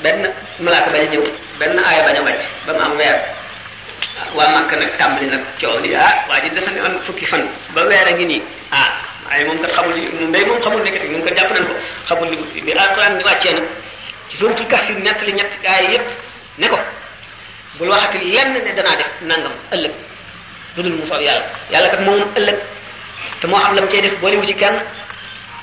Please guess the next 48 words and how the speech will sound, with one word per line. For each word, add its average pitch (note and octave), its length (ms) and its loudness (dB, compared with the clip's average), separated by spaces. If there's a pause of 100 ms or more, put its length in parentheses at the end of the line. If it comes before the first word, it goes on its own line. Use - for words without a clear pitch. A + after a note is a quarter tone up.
(1800)
"ولا E3 140 4
تقولن A3+ 440 2
لشيء A3 480 0
إني A3+ 180 0
فاعل G3 380 2
ذلك F3+ 160 4
غدا F3+ 200 -2 (100)
إلا G#3 200 4
أن F#3 60 2
يشاء E3+ 240 2
الله. D#3 180 0 (200)
واذكر D#3+ 220 0
ربك E3 200 2
إذا D#3 120 4
نسيت D3+ 240 0
وقل D3+ 140 -4
عسى E3 160 -2
أن D3+ 60 -2
يهديني D3 260 0
ربي E3+ 160 2
لأقرب D3+ 280 2
من C#3+ 60 0
هذا C3+ 200 0
رشدا." C#3+ 220 -6 (1160)
Yonent F#3+ 160 4
Yàlla D4 200 6
Yunus D4 200 0
alayhi C4+ 220 0
salaatu B3+ 200 2
wa A#3+ 140 2
salaam, C4 240 4
bi - 60 -4
ñu - 40 -4
ko B3 80 0
yebalee A3+ 200 4
ci G#3+ 80 0
dëkk G#3+ 140 0
bu G#3+ 80 -4
ñuy G#3+ 60 4
wax G3+ 140 2
Ninawa, G#3 300 6 (1300)
mooy C3+ 120 -10
Ninive, F3+ 300 0 (1160)
ba E3+ 80 4
mu A3+ 120 6
demee C#4 440 4
di G3+ 80 -2
leen A#3+ 160 6